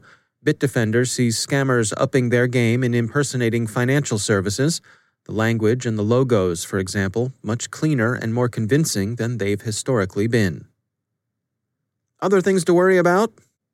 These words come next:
Well, there's stalkerware, which has drawn attention with reports that lawful intercept tools are proliferating into the hands of unlawful users.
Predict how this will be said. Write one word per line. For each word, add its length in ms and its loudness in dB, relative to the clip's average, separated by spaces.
Well, 260 4
there's 280 2
stalkerware, 880 2
which 220 -4
has 240 0
drawn 300 0
attention 580 -2
with 180 0
reports 520 -2
that 260 -2
lawful 460 2
intercept 560 -2
tools 420 0
are 240 2
proliferating 840 2
into 220 -2
the 120 -2
hands 400 0
of 260 2
unlawful 600 0
users. 600 0